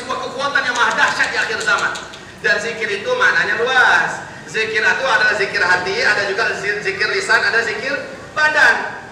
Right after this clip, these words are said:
Kalau zikir hati adalah amalan-amalan hati. Ikhlas, mentauhidkan Allah, syukur, ridha, sabar, tawakal, qanaah,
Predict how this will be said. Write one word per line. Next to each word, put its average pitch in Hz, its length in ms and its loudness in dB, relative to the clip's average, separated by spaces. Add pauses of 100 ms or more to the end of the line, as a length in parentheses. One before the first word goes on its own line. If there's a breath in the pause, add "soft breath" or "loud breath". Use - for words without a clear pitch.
Kalau 196 160 0
zikir 220 240 -2
hati 226 400 2
adalah 240 320 2
amalan-amalan 233 640 2
hati. - 480 0 (500)
Ikhlas, 175 800 -2
mentauhidkan 170 480 -2
Allah, 165 640 -4
syukur, 180 880 -4
ridha, 180 560 -4
sabar, 180 720 0
tawakal, 185 800 -2
qanaah, 190 880 0